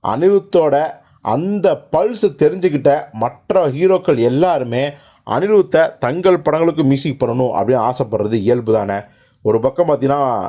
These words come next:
நம்ம சூப்பர் ஸ்டார் ரஜினிகாந்த் தொடர்ந்து எல்லா படங்களுக்கும் அனிருத்தை தான் கேட்குறாரு. அனிருத்தும் பார்த்தீங்கன்னா அவருக்கான மியூசிக்கை கொடுத்துட்ருக்காரு. இந்த பக்கம் உலகநாயகன் கமலஹாசோட விக்ரம் டூ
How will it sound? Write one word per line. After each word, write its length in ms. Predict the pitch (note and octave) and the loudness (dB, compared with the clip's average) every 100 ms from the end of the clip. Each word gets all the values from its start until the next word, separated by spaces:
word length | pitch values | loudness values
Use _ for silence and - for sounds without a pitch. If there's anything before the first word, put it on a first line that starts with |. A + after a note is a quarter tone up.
| G#2 | -4
நம்ம 160 | G#2 - | -4 -4
சூப்பர் 300 | D3+ D3+ C#3 | -4 -2 -2
ஸ்டார் 220 | D3 A2+ | 0 0
ரஜினிகாந்த் 420 | G#2 B2+ A#2+ A#2 - _ _ _ | 0 0 0 -2 -8 _ _ _
தொடர்ந்து 500 | C#3 D#3+ E3+ G3 G#3+ F#3 | 0 2 2 -2 0 2
எல்லா 260 | B2+ D3 E3 F3 E3+ C#3+ | 2 2 2 2 0 0
படங்களுக்கும் 500 | D3+ D3 D3 D3 D#3+ - A2+ | -2 0 0 -2 -6 -4 0
அனிருத்தை 320 | C#3 D3 C3 | 0 2 2
தான் 140 | C3+ G#2+ | 0 0
கேட்குறாரு. 420 | A2+ A2 G#2 A2+ E3 - _ _ A#2 | -2 0 2 2 0 -4 _ _ -4
அனிருத்தும் 440 | D#3 F3+ E3 E3+ | 0 0 0 0
பார்த்தீங்கன்னா 320 | C#3 A#2 D3 C3+ | 0 0 0 0
அவருக்கான 380 | A2+ - A2+ A2 G2 E2+ - A2+ | -2 -2 -2 -2 -4 -6 -12 -4
மியூசிக்கை 320 | C3+ B2 A#2 F#2 | -4 0 0 0
கொடுத்துட்ருக்காரு. 520 | G2 F#2+ F2+ F2+ E2+ - _ _ _ | -2 -4 -2 -2 -2 -6 _ _ _
இந்த 140 | B2 E3+ | 0 0
பக்கம் 260 | F3 F#3 C#3+ | 0 0 0
உலகநாயகன் 500 | D#3 F3 E3+ D#3+ C3 | 0 0 0 -2 -2
கமலஹாசோட 560 | A#2+ D3 E3+ D#3 C3+ B2+ C3 - A2 | -2 0 0 0 0 0 -2 -4 -6
விக்ரம் 420 | B2+ F3 E3+ C3+ | -4 0 0 2
டூ 80 | D3 | 0